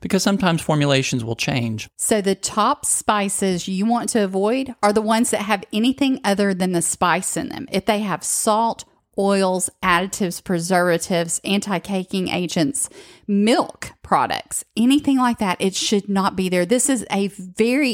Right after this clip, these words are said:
Speaker 2: easy way to boost your health. Herbs are amazing for you. Get more of them. If you like it,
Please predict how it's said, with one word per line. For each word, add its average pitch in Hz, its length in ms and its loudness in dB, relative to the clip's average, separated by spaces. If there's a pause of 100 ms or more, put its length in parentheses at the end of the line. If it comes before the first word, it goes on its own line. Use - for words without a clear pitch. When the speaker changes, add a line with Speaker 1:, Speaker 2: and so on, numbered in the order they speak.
Speaker 2:
easy 170 340 -2
way 156 340 0 (220)
to - 140 0
boost 185 320 0
your 185 80 0
health. 175 280 -2 (140)
Herbs 220 480 2
are 196 320 2
amazing 214 800 2
for 190 180 -2
you. 175 140 -4
Get 208 260 0
more 196 460 2
of 208 100 -2
them. 180 160 -2
If - 160 -6
you 226 120 0
like 196 340 0
it, 269 160 -2